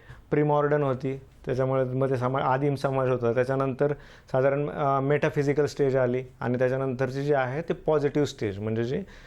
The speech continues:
त्याच्यामध्ये ऑगस्ट कॉम्प्ट यांनी सांगितलं की जगाची नवीन व्यवस्था तयार होती. अशा त्या पद्धतीच्या माध्यमातून त्यांनी ते सांगितलेलं आहे.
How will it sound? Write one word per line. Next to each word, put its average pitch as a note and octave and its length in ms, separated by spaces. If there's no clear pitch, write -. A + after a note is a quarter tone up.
त्याच्यामध्ये C3+ 400
ऑगस्ट C3+ 300
कॉम्प्ट C3 200
यांनी C3 160
सांगितलं B2+ 380
की D#3+ 100
जगाची C#3 440
नवीन C#3 260
व्यवस्था B2+ 340
तयार D3+ 180
होती. G#2 300
अशा C#3 240
त्या F#3+ 160
पद्धतीच्या D3+ 560
माध्यमातून C3 500
त्यांनी C#3 320
ते A#2+ 80
सांगितलेलं A2+ 540
आहे. G#2 160